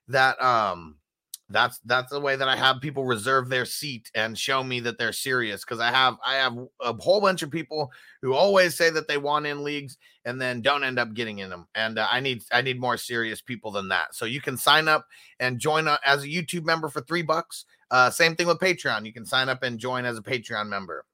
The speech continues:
for three bucks at the minimum. So that's what it costs to reserve your seat. In, uh, and i-, if you, if you join, when you join,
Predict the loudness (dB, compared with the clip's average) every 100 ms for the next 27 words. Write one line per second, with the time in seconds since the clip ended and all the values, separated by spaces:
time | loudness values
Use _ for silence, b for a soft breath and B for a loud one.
0 | _ -10 -6 -6 -8 -8 -4 -6 -6 -6
1 | -6 -4 -8 -8 -10 -18 _ _ _ _
2 | _ _ _ _ b b b b _ -6
3 | 0 0 0 -2 0 2 2 2 -2 0
4 | 0 0 0 0 -4 -4 -8 -10 -14 _
5 | -8 -8 -6 -4 -2 -2 -6 b b b
6 | 0 2 2 2 2 2 0 -4 -4 -2
7 | -2 -2 -2 2 4 4 0 -4 -8 B
8 | B 0 2 4 0 -2 -2 -2 -4 -6